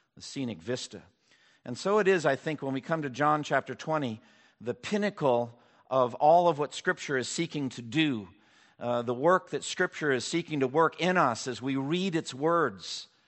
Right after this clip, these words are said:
And through the, the powerful ministry of the Holy Spirit, they become not just black marks on a white page,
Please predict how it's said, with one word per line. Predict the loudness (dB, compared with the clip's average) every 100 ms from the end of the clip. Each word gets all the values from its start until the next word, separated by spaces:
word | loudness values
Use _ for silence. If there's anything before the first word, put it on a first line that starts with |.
| _ _ _ _ _ _ -4
And | -4
through | -2 -2
the, | 2 4 2 0
the | -8
powerful | 0 6 8 6 4 0
ministry | 0 0 0 -2 -2
of | 0
the | 0
Holy | 0 0 2 0
Spirit, | -2 0 2 4 4 0
they | -4
become | -6 -2 0 2
not | 0 -2
just | -8 0
black | 6 6 4
marks | 4 4 4 -2
on | -4
a | 0
white | 2 0 -4
page, | -8 -8 -10 -16